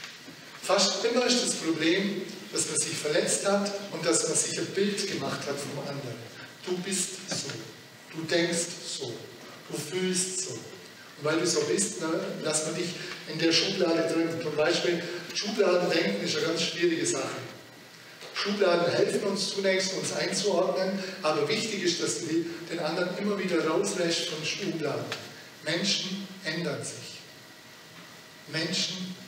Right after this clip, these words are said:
ändern sich. Was ist deine Schublade über deinen Mitarbeiter? Was ist deine Schublade über deinen Leiter,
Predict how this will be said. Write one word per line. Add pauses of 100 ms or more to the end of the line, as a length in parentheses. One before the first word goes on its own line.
(120)
ändern
sich. (1300)
Was
ist
deine
Schublade
über
deinen
Mitarbeiter? (800)
Was
ist
deine
Schublade
über
deinen
Leiter,